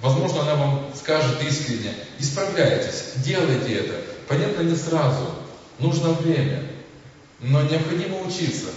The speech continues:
И нужно время, чтобы постепенно восстановились те отношения, о котором каждый из вас мечтает. В завершение, я всегда делаю в завершение, когда говорю об этой теме, именно вот такое. Э, все женщины прекрасны,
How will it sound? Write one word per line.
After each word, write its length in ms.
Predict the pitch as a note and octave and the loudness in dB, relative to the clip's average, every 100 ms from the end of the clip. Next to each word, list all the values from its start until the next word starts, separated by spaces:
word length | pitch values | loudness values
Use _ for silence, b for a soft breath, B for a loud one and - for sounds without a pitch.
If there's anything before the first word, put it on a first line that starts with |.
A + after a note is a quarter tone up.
| - - | -10 -4
И 60 | |
нужно 300 | D3+ F#3+ F3+ | -2 -2 -2
время, 300 | E3+ E3+ D#3 | -2 0 0
чтобы 240 | C3+ C3+ C3 | 0 0 -4
постепенно 640 | C3 - C#3 E3+ F3+ C#3+ | -4 -4 -4 -4 -2 -2
восстановились 680 | B2+ - A#2+ B2 D3+ C#3 - | -2 -2 -4 -4 -2 -2 -2
те 80 | B2+ | -2
отношения, 560 | B2 A#2+ - C#3 A2 G2+ - | -2 -4 -2 -2 -2 -4 -10
о 80 | C3 | -8
котором 380 | B2 B2+ B2+ B2 | -6 0 2 2
каждый 320 | B2 C3 - | 2 2 0
из 60 | - | -2
вас 280 | G#2 G#2 - - - | -4 -4 -4 -8 -14
мечтает. 400 | G#2+ - F#2 D#2+ D#2+ - - - - - - | -14 -12 -8 -8 -8 -12 -14 -14 -16 -18 -8
В 80 | |
завершение, 560 | A#2 D3+ D#3 - F3 C3+ | -2 0 0 0 0 2
я 80 | B2 | 0
всегда 320 | C3 B2+ C3+ | 0 0 0
делаю 460 | A#2+ A#2 A2+ G#2 G#2 | 2 0 0 -2 -2
в 40 | |
завершение, 720 | G#2 A2 A#2 D3+ C#3 A#2+ G#2+ G2+ - | -4 -4 -6 -4 -2 -2 -4 -8 -8
когда 240 | G#2 A2 | -8 -6
говорю 200 | A2 A2 | -2 -2
об 100 | A2 | -2
этой 220 | - A2 | -2 -6
теме, 200 | - C#3 | -2 -2
именно 480 | A2 - - G#2+ G#2 | -2 -6 -8 -10 -8
вот 260 | G2+ - - | -10 -10 -8
такое. 400 | A2+ - F2+ F2 B2+ - - - - | -8 -4 -4 -4 -8 -10 -14 -16 -14
Э, 280 | G#2+ G#2 G#2 G#2 - - - | -8 -6 -4 -6 -12 -16 -14
все 240 | B2+ D#3 F3 | -8 -2 0
женщины 480 | C#3 D3 C#3+ C3 | 2 0 0 -2
прекрасны, 600 | B2+ A#2+ A#2 G2 - - | -2 -4 -4 -4 -4 -6